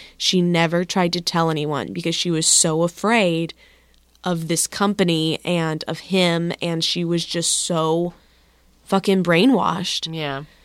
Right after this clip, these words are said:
Speaker 1: So as time went on, she gained some trust. She was able to, like, work in the garden outside. She'd be able to go for a jog,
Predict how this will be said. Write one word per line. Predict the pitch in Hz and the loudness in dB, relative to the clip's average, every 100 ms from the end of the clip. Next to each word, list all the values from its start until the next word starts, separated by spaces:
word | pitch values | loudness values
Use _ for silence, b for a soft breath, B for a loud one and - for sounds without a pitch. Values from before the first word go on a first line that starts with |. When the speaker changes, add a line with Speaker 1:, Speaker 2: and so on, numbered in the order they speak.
| b | b
Speaker 1:
So | - 208 | 2 2
as | 190 | 4
time | 208 196 | 2 2
went | 190 | 4
on, | 185 185 | 4 4
she | 180 175 | 2 0
gained | 180 175 | 0 0
some | 180 175 | 0 -2
trust. | - 165 165 | 0 0 0
She | - 180 | 0 0
was | 175 170 | 0 0
able | 170 165 | 0 0
to, | 170 | -2
like, | 160 151 147 - | 0 -2 -2 -6
work | 175 147 156 | -4 -4 -4
in | 147 | -6
the | |
garden | 147 165 156 156 | -2 0 0 -2
outside. | 113 - - 226 208 202 196 185 | -6 -2 2 2 4 2 0 -2
She'd | - | -4
be | 160 | -2
able | 156 160 | -2 -2
to | |
go | 156 151 | -4 -6
for | - 131 | -8 -8
a | 160 | -8
jog, | 165 - 208 190 185 180 180 175 175 | -2 4 8 8 8 8 8 6 2